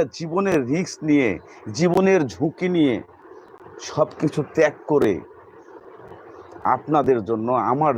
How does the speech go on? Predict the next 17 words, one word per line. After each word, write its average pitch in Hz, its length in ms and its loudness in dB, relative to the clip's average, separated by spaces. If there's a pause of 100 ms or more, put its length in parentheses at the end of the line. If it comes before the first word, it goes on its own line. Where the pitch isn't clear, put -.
জন্য, 113 320 -4
সবার 123 480 0
জন্য, 117 200 -6 (180)
গরিব 143 260 -4
দুঃখী 147 180 -4
মানুষের 123 380 -6
জন্য 98 200 -4 (560)
কাজ 113 260 -6
করতে 156 300 0
পারে, 87 260 0 (680)
সেই - 260 0
মানুষটাকে 117 580 -2 (840)
আমরা 110 260 0
সাপোর্ট - 520 -6
করতে 107 260 -8
চাই 78 200 -2
না। 69 120 -10